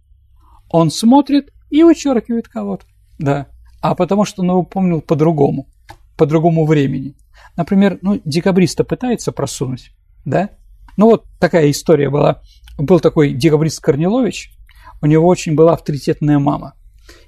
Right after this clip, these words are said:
И мама пыталась добиться, да, чтобы его сына как можно быстрее, э, уволили из службы, да, и он отправился обратно. И вот, ну, там, настоящий подвиг, да, он в списке есть. Император читает,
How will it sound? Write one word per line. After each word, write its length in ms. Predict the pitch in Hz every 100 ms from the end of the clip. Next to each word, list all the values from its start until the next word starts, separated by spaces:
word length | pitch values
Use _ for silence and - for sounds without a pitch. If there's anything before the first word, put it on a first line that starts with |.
| - -
И 100 | 143
мама 540 | 180 240 226 190 - - - 156
пыталась 480 | - 180 175 123
добиться, 540 | 123 131 160 214 - 139
да, 240 | 131 156
чтобы 400 | - - 131 135
его 280 | 135 143 139
сына 360 | - 202 208 180
как 180 | - 156
можно 200 | 135 139
быстрее, 460 | 139 - 165 123 - _ - -
э, 380 | 131 123 131 - - -
уволили 520 | 156 170 156 131 127
из 120 | -
службы, 380 | 208 254 185 123
да, 300 | 123 190 202
и 80 | 147
он 160 | 170
отправился 520 | 151 160 165 151 -
обратно. 440 | 139 139 - - - - -
И 80 | 160
вот, 240 | 170 277 - - -
ну, 320 | - 220 170
там, 220 | 151 127 151
настоящий 460 | 143 123 147 -
подвиг, 500 | 135 185 247 247 - -
да, 380 | 143 147 208 190 170
он 100 | 139
в 60 |
списке 420 | - 208 - -
есть. 300 | 139 135 - - - -
Император 440 | 165 151 175 160 170
читает, 460 | - - 277 254